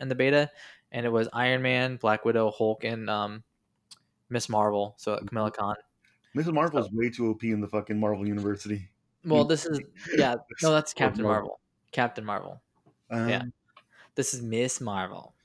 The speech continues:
Speaker 2: Sorry.
Speaker 1: The new, whenever it was released, f-,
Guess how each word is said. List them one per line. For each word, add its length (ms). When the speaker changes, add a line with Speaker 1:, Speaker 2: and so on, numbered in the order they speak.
Speaker 2:
Sorry. 500
Speaker 1:
The 80
new, 480
whenever 280
it 20
was 140
released, 500
f-, 180